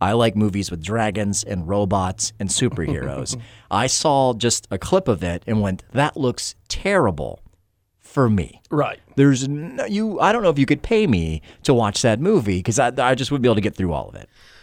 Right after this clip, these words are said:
Speaker 2: Think about it like this. You are, uh, a part of the board of directors for the Grammys.
Speaker 1: Yeah.
Speaker 2: And you're gonna eliminate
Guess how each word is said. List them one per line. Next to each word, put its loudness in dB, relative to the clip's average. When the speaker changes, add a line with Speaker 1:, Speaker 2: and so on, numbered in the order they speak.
Speaker 2:
Think 4
about 6
it 8
like 4
this. 0
You 4
are, 6
uh, 4
a -2
part 4
of 2
the 4
board 0
of 0
directors 0
for -2
the -4
Grammys. -4
Speaker 1:
Yeah. -2
Speaker 2:
And 2
you're 2
gonna 2
eliminate 2